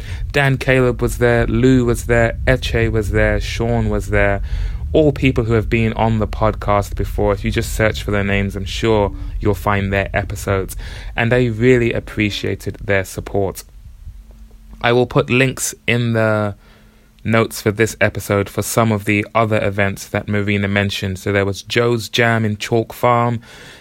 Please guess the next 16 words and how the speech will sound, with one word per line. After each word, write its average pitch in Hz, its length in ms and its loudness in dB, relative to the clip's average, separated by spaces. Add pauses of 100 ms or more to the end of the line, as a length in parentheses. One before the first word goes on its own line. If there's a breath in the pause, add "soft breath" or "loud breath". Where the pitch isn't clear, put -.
(160 loud breath)
Ain't 127 200 2
Nothing 117 440 2
But 113 220 -2
the 110 60 0
Blues, 120 560 2
and 107 160 -2
Troy 127 400 0
Bar. 92 300 -2 (220)
To - 120 -8
be 131 220 0
honest, 151 340 2
listeners, 123 520 -2 (1080 soft breath)
when 151 180 4
I 156 140 4
was 104 200 4
younger, 95 380 0